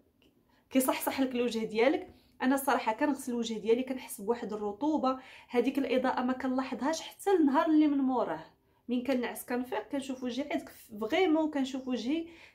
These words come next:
كنلقى وجهي م-، ضاوي، كيف ما ك-، كن-، كيف ما كنقولوا حنايا الوجه مضوي. كيعجبني بزاف،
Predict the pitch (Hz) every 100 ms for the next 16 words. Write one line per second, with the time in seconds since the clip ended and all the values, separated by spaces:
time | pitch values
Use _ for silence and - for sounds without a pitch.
0 | - 262 254 269 262 226 233 277 269 -
1 | - - 196 247 220 214 233 - 233 233
2 | - - 226 220 202 - - 262 262 254
3 | 262 233 226 233 226 233 262 254 247 285
4 | 269 208 220 226 185 - _ _ _ _
5 | - 254 233 214 240 226 202 185 285